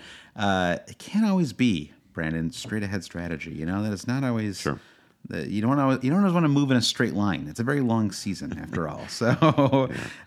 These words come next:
Speaker 1: uh, but thanks everyone for listening. Uh, if you wanna support the podcast, once again, you can go to patreon dot com slash always cheating. We do two pods each week. We'll be doing one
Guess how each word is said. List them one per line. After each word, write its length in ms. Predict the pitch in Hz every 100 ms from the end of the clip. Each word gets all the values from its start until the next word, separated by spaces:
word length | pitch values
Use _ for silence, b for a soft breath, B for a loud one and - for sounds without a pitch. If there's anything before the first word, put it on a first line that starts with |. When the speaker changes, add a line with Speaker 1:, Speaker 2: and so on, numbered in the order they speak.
| -
Speaker 1:
uh, 220 | 117 107
but 180 | 107 120
thanks 220 | 151 160
everyone 240 | 165 143 135
for 120 | 123
listening. 580 | 113 113 120 110 104 104
Uh, 220 | 95 92 87
if 60 | -
you 60 |
wanna 140 | 117 113
support 200 | 117 110
the 60 |
podcast, 540 | - 104 101 107 101 -
once 160 | 92
again, 220 | - 101 104
you 80 |
can 80 | 85
go 40 | 78
to 160 | 95
patreon 260 | 87 92 87
dot 200 | 82 -
com 280 | - 92 92
slash 220 | 87 -
always 220 | - 90 87
cheating. 280 | - 131
We 80 | 127
do 160 | 78 -
two 240 | - 127
pods 360 | 120 - 101 98
each 260 | 110 101 -
week. 200 | 127 -
We'll 80 | 78
be 80 |
doing 260 | 85 87 87
one 220 | 87 92